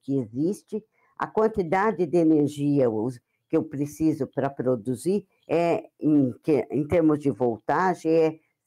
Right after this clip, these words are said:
cerca de trinta milivolts pra começar a produzir hidrogênio. Nós já chegamos com esses materiais aqui, que são extremamente baratos, fáceis de preparar, a quarenta e oito milivolts.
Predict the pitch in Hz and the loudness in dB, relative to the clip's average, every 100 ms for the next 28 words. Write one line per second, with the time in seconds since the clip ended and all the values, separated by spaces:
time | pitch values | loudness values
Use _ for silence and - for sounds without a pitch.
0 | _ 180 175 175 156 151 175 180 185 185 | _ 2 2 2 -2 -2 -2 0 0 0
1 | 160 160 156 156 98 - _ - _ - | 0 2 0 -2 -6 -10 _ -20 _ -6
2 | 147 151 165 156 151 147 - 135 127 123 | -6 -2 0 0 0 -4 -2 -4 -4 -6
3 | - 135 110 117 127 - 82 - _ _ | -6 -8 -4 -4 -4 -4 -12 -16 _ _
4 | _ 151 185 190 233 240 233 165 165 151 | _ -4 -2 0 -4 0 0 2 2 2
5 | 147 143 147 147 143 131 139 131 - 123 | 0 -2 -2 -2 -8 -4 -2 -2 0 0
6 | 123 127 143 139 131 120 _ 156 147 - | 2 0 2 0 -2 -8 _ -2 -2 -6
7 | _ _ _ 143 - 156 147 151 - - | _ _ _ -6 0 0 2 -2 -12 -18
8 | - - 226 254 233 170 151 147 147 123 | -18 -2 2 4 4 4 2 0 -4 -4
9 | 135 123 135 185 - 170 - - 196 220 | 0 0 0 -2 -6 -14 -16 -6 -2 -2
10 | 226 170 165 147 - 135 143 131 135 170 | -2 -6 -4 -8 -4 -6 -2 0 2 0
11 | 175 _ _ _ - 185 196 190 _ - | -2 _ _ _ -4 -2 -2 -6 _ -20
12 | _ _ _ _ _ 165 165 180 190 185 | _ _ _ _ _ 0 2 2 2 2
13 | 151 147 151 143 135 107 87 - _ - | 4 2 2 0 0 -2 -8 -16 _ -20